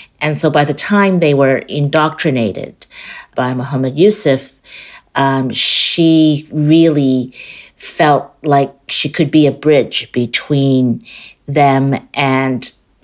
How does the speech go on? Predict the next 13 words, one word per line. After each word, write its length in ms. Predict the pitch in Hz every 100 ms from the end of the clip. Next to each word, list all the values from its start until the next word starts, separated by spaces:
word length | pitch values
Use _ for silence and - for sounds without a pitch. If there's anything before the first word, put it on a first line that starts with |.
| 135
government. 600 | 135 135 131 123 113 - -
And 280 | 135 123 123
she 760 | - - 147 135 135 135 131 - -
spent 800 | - - - 156 143 - - - -
a 80 |
lot 240 | 139 143 151
of 120 | 147
time 580 | - 139 139 139 139 135 - - - _
tr-, 140 | - -
negotiating 1160 | 160 151 160 151 147 156 143 143 143 143 143 -
release 460 | 135 143 151 151 147
of 100 | 139
hostages. 920 | 139 143 - 165 175 175 165 160